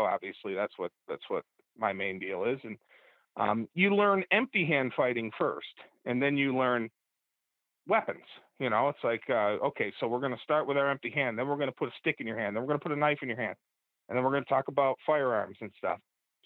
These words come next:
Whereas in the Filipinos, they teach you weapons first,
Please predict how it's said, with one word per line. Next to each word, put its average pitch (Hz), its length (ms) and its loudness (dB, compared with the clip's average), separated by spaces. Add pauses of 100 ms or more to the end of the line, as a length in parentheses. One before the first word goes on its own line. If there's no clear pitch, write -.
(260)
Whereas 139 420 2
in 139 80 0
the 131 160 0
Filipinos, 135 800 0 (540)
they 156 260 0
teach 156 300 -2
you 135 180 2
weapons 143 420 0 (120)
first, 101 320 -2